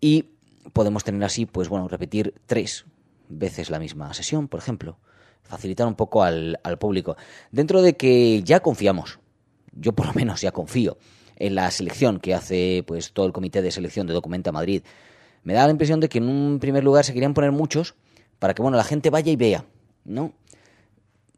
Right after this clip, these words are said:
Mm, hay un comité de selección que es el que dice cuáles van y cuáles no dentro de las, eh, pues, mil ochenta prácticamente que han recibido. Entonces,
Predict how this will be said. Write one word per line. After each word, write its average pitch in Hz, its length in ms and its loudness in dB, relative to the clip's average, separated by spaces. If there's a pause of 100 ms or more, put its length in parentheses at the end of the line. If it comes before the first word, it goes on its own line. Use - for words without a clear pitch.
Mm, 123 640 -2
hay 165 160 -2
un 190 80 0
comité 156 240 2
de 165 80 8
selección 147 400 0
que 156 60 -4
es 139 80 -2
el 139 80 -2
que - 80 0
dice 143 440 2
cuáles 151 400 4
van 160 180 4
y - 100 -6
cuáles 123 260 2
no 180 140 2
dentro 113 280 2
de 117 100 4
las, 104 420 0
eh, 95 260 -2
pues, - 260 -10
mil 127 200 -2
ochenta 123 360 0
prácticamente 95 440 -6
que 101 80 0
han 92 80 -2
recibido. 90 340 -4
Entonces, 117 380 -2